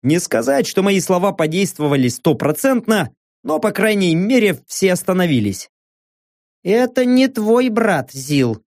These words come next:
произнес Гидеон, не сводя глаз с Яра, который уже успел перевернуть стол и вытащить подаренный ему пистолет. «Это творение некроманта, его марионетка.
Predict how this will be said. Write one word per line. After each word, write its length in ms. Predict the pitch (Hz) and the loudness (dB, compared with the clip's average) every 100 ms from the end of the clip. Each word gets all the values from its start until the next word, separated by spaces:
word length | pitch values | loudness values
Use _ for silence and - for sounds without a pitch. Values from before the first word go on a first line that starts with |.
| _ _ _ _ | _ _ _ _
произнес 520 | 143 156 151 156 135 | 0 2 2 2 0
Гидеон, 520 | 107 127 175 233 233 190 | 0 2 2 2 2 2
не 80 | |
сводя 340 | 147 147 175 233 | 0 -2 0 0
глаз 340 | 156 165 180 | 2 0 0
с 140 | - - | -6 -2
Яра, 480 | 180 151 113 107 - _ _ | 0 2 0 -6 -12 _ _
который 400 | 165 196 185 165 | -2 2 4 4
уже 240 | 156 147 | 2 2
успел 460 | 170 208 - 165 117 | 0 0 0 0 2
перевернуть 600 | 143 135 135 131 127 117 | 2 2 2 2 0 -2
стол 440 | - 220 254 240 - _ _ | 0 2 2 -2 -8 _ _
и 140 | 214 262 | 2 4
вытащить 600 | 240 262 262 - 247 - | 4 2 0 -2 -6 -2
подаренный 560 | 208 151 156 185 208 | -2 0 0 0 0
ему 300 | 196 190 151 | 0 2 2
пистолет. 640 | 131 151 - 160 117 98 _ _ _ _ _ _ _ _ | 0 -2 0 2 0 -2 _ _ _ _ _ _ _ _
«Это 300 | 196 226 262 | -2 0 -2
творение 580 | 240 254 269 277 277 277 | 0 0 2 2 2 4
некроманта, 1080 | 277 285 285 302 294 254 147 117 110 98 - _ _ _ _ | 2 2 0 2 2 2 0 -2 -6 -8 -10 _ _ _ _
его 400 | 214 233 277 277 | -2 0 2 4
марионетка. 1040 | 269 285 277 294 294 240 127 - 120 98 | 4 2 2 2 2 2 0 -2 -6 -6